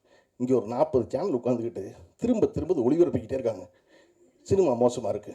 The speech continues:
சினிமா மோசமா இருக்கு, சினிமா மோசமா இருக்கு" அப்படின்னு. அதுக்கு ரெண்டு பேர் வேற உட்காந்துக்கிட்டு ஆரம்பிக்கும் போதே, "அந்த படம் எத்தனை கோடி நஷ்டம் தெரியுமா?" ஆரம்பிக்கிறாங்க. நான் சொல்றேன் கேளுங்க, திருக்குறள்ல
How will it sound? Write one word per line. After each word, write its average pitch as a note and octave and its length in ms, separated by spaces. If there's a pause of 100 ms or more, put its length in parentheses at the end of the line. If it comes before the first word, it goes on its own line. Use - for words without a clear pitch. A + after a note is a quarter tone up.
(120)
சினிமா F3+ 300
மோசமா A#2+ 400
இருக்கு, F#2+ 200 (100)
சினிமா F#3+ 280
மோசமா C3+ 380
இருக்கு" G#2 180
அப்படின்னு. F2 200 (320)
அதுக்கு C#3 260
ரெண்டு C#3 220
பேர் E3 120
வேற C3 140
உட்காந்துக்கிட்டு C#3+ 540 (580)
ஆரம்பிக்கும் D3+ 500
போதே, C3 160
"அந்த C3+ 180
படம் C3 160
எத்தனை C#3+ 220
கோடி B2 140
நஷ்டம் A2+ 260
தெரியுமா?" G#2+ 320
ஆரம்பிக்கிறாங்க. G2+ 360 (960)
நான் C#3+ 160
சொல்றேன் D3 320
கேளுங்க, G2 220 (420)
திருக்குறள்ல B2+ 640